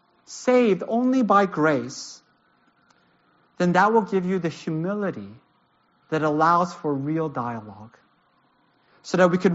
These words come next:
really listen to each other. Because, you know, there are differing viewpoints.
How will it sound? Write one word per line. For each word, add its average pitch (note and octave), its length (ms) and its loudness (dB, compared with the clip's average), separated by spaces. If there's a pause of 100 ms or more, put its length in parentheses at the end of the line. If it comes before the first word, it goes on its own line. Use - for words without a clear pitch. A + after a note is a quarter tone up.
really A3+ 380 4
listen F3+ 440 -2
to E3+ 160 -8
each C#3 220 -6
other. G#2 320 -12 (1300)
Because, E3+ 260 -2
you F3+ 80 0
know, A3+ 420 2 (420)
there E3+ 120 2
are E3 60 2
differing F#3+ 420 0
viewpoints. C#3 720 -8